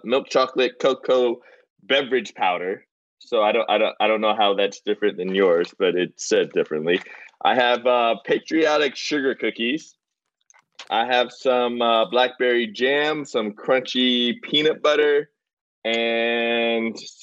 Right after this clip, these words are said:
uh, let's see, some wheat snack bread T F F. I don't know what that is.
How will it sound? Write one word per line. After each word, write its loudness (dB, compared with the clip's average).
uh, 4
let's -4
see, 0
some -4
wheat -2
snack 0
bread 2
T -4
F -2
F. -2
I -2
don't -4
know -4
what -4
that 0
is. 0